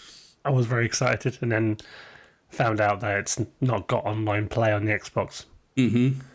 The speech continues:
Speaker 2: Yeah.
Speaker 1: It's like,
Speaker 2: So
Speaker 1: almost like they're trying to make me pick up my Switch again. So
Speaker 2: Yes. Which you should.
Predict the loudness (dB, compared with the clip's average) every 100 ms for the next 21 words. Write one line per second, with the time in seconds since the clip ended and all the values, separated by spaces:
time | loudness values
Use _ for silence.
0 | -2 0 0 0 0 4 4 4 4 2
1 | 2 4 4 4 2 0 -2 -2 -6 -8
2 | -2 -2 -2 -2 -2 0 0 0 -2 -6
3 | 2 2 2 0 0 -2 -8 _ _ _
4 | -4 -2 0 2 2 0